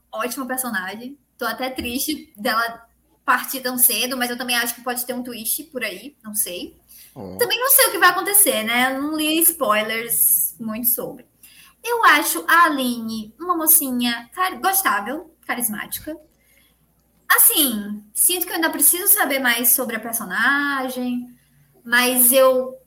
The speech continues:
Speaker 1: gosto dela. Gosto da personagem da Débora Falabella. Acho bem interessante aquele drama, <laughs> que eu também tô com um problema, eu esqueci o nome dela.
Speaker 2: Lucinda?
Speaker 1: É,
Speaker 2: É a Lucinda.
Speaker 1: isso mesmo, acho que é Lucinda,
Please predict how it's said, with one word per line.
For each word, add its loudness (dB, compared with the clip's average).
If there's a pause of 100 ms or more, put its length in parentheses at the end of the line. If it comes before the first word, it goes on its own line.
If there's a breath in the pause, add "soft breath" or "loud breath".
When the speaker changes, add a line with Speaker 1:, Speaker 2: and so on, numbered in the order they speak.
(300)
Speaker 1:
gosto 2
dela. -4 (400)
Gosto 0
da 4
personagem 0
da -4
Débora -4
Falabella. -6 (240)
Acho -6
bem -8
interessante -6
aquele -12
drama, -6
<laughs> -
que -12
eu -6
também -6
tô -10
com -10
um -10
problema, -4
eu -10
esqueci -2
o -8
nome -8
dela. -10 (240)
Speaker 2:
Lucinda? -6 (880)
Speaker 1:
É, -2
Speaker 2:
É 2
a 4
Lucinda. 2
Speaker 1:
isso -4
mesmo, -4
acho -8
que -10
é -10
Lucinda, -4